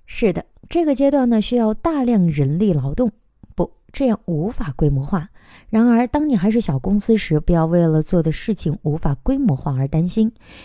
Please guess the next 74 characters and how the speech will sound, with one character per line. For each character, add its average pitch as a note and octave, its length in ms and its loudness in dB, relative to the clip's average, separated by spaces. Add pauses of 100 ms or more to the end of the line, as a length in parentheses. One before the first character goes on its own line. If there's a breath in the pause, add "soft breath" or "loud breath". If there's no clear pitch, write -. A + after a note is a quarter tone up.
(100)
有 D#3 220 4
规 C#4 180 0
模 D4 140 -2
化 A#3 100 2
的 G#3 80 2
问 G3 220 0
题 D3 340 -4
是 - 240 -4
件 D#3+ 140 0
好 C#3 260 -4
事， - 320 -6
因 D#3 140 0
为 D3 80 2
那 D#3 200 -2
意 F3 140 0
味 D3+ 160 0
着 D3 220 -2
你 C3 180 -2
做 E3+ 140 -4
的 D3 100 0
事 F3+ 220 -4
情 C#3 200 -6 (120)
值 D3+ 380 -2
得 C3+ 200 0
规 C#3 180 2
模 C3 160 -2
化。 D3+ 240 -6 (640 loud breath)
但 D#4 140 -2
是 C#4+ 180 -2
与 - 160 0
此 G#3+ 140 0
同 D#3+ 260 2
时， D3 260 -2
你 D3+ 120 0
需 C#3 140 -4
要 D#3 140 2
重 C3 280 0
复 - 260 -8
M D3 220 0
V D#3 160 2
P - 160 -6
过 D#3 180 2
程。 C#3+ 320 -2 (600)
现 C#4+ 260 -2
在 C4 160 2
可 G#3+ 180 -2
能 D3 140 0
是 E3 140 -2
找 C3 180 -4
到 D#3+ 140 0
合 D3 180 -2
适 D#3 160 -2
的 D3+ 80 0
市 D#3 140 -4
场 C3 240 -2
策 F3+ 240 -2
略， D3+ 200 2 (240 loud breath)
你 D3 120 2
不 - 100 2
可 E3+ 140 0
能 C3+ 200 0
去 D#3+ 160 -2
世 E3 200 -4
界 D3+ 160 0
上 D3 160 -2
每 D3+ 260 0
家 G3+ 160 -2
饭 G#3+ 240 0
店 D#3+ 140 2
和 D3 80 2
老 C#3 140 -2
板 C#3+ 140 -2
见 D3 200 2
面。 E3 200 0